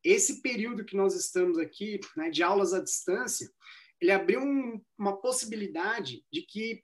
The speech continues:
por exemplo, s-, isso não ocorre, tá? Mas, assim, se eventualmente eu quiser dar uma aula, né, uma aula teste, uma apresentação para um grupo de alunos na Nova Zelândia, eu posso fazer isso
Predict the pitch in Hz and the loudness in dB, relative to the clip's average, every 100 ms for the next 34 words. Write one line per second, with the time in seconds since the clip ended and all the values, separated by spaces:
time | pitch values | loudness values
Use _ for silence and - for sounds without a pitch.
0 | - 226 208 180 135 - - - - - | 0 2 4 4 2 -6 -4 -4 -8 -14
1 | _ - 143 151 151 185 220 226 254 262 | _ -12 0 2 2 -4 -6 -4 -6 -4
2 | 143 135 - - 165 - - - - 175 | -4 -4 -8 -10 -12 -12 -20 -12 -2 2
3 | 196 208 190 139 - - - 220 262 254 | 4 4 4 4 0 0 0 -2 -2 0
4 | 254 226 240 240 214 202 - 170 - 185 | 0 -2 0 2 2 4 4 0 -2 0
5 | 185 190 180 180 196 202 190 180 156 131 | 2 2 0 0 4 4 4 2 0 -2
6 | 123 - 156 165 170 185 185 175 170 - | -6 -4 -2 0 0 0 0 0 0 0
7 | 185 196 202 202 202 202 - 196 156 147 | -2 2 4 4 2 0 4 4 4 2
8 | 190 190 - - 269 226 240 214 202 170 | 2 4 2 -2 -2 4 4 6 8 6
9 | 139 156 170 180 240 247 208 180 208 277 | 4 2 4 4 4 2 4 4 4 2
10 | 180 151 196 - 302 - 208 202 165 123 | -2 -2 -2 4 4 4 -2 0 0 0
11 | - | -8